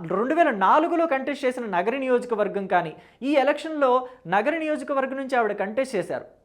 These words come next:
అయితే చంద్రగిరి, నగరి నియోజకవర్గాలు కాంగ్రెస్కి కంచుకోటగా చెప్పుకోవచ్చు. ఒకసారి చూసుకుంటే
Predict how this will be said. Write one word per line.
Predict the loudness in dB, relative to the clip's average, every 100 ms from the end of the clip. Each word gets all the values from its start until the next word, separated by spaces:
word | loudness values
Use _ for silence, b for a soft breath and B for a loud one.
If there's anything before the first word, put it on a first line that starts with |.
| _
అయితే | -2 0 0 -2 B B _ -2
చంద్రగిరి, | 0 0 -2 -2 -4 -4
నగరి | -2 0 0
నియోజకవర్గాలు | 2 2 2 0 -2 2 0 0
కాంగ్రెస్కి | 0 2 4 2 -4 -4 -10
కంచుకోటగా | -4 -4 -4 -4 -2 -2
చెప్పుకోవచ్చు. | -4 -6 -4 -4 -6 -16 _ _ _ _ _ _ _ _ -10
ఒకసారి | -8 -2 2 2 2
చూసుకుంటే | -6 -4 2 4 6 4 0